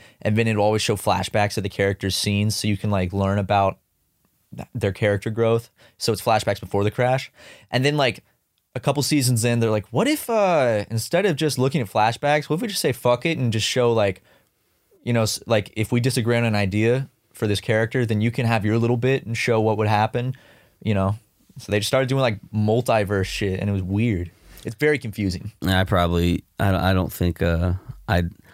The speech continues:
Speaker 2: I just don't think I can
Speaker 1: Dude.
Speaker 2: watch something when the hype's not there.
Speaker 1: Ryan, I
Speaker 2: Not, not in terms, well, specifically I'm talking about Lost, not in general, because, like,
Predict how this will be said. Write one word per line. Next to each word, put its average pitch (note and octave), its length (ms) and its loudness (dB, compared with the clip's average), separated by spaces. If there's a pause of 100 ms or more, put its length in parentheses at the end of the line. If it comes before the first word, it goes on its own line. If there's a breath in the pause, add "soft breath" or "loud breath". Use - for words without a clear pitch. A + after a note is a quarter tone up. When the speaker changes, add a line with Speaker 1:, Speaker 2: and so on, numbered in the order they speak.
(120 soft breath)
Speaker 2:
I F#3 60 0
just G#3+ 140 0
don't D3+ 180 -2
think A#2 200 0
I A2 60 0
can C3+ 220 0
Speaker 1:
Dude. F#2+ 80 -4
Speaker 2:
watch G2+ 260 2
something F#2+ 320 0
when F#2+ 100 2
the F2+ 80 2
hype's F2+ 320 2
not F2+ 180 0
there. F2+ 440 2 (240 loud breath)
Speaker 1:
Ryan, A#2+ 340 0 (100)
I - 60 0
Speaker 2:
Not, G3+ 160 0
not G3+ 220 0
in F#3+ 60 0
terms, E3+ 300 0
well, D#3+ 280 0
specifically F3+ 580 0
I'm D#3 60 -2
talking C#3+ 200 2
about A2 140 -2
Lost, F2+ 320 2
not A#2+ 140 0
in A2 100 2
general, F#2 560 0
because, A#2 380 0
like, G#2+ 400 0